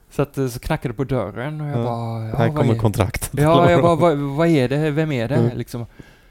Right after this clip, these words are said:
Speaker 1: Så, så, och jo, och det, det roliga är att två stycken av dem som var på den här, eh, s-,
Speaker 2: Mm,
Speaker 1: ja.
Speaker 2: kvällen, ja.
Speaker 1: Eh, de är söner till, eh, chiefen,
Speaker 2: Ja.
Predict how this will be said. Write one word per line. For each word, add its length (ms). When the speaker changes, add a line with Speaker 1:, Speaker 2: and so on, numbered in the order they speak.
Speaker 1:
Så, 300
så, 180
och 100
jo, 300
och 120
det, 280
det 200
roliga 280
är 100
att 280
två 240
stycken 360
av 100
dem 160
som 140
var 100
på 160
den 140
här, 320
eh, 540
s-, 160
Speaker 2:
Mm, 280
Speaker 1:
ja. 160
Speaker 2:
kvällen, 360
ja. 200
Speaker 1:
Eh, 500
de 420
är 120
söner 380
till, 380
eh, 380
chiefen, 540
Speaker 2:
Ja. 240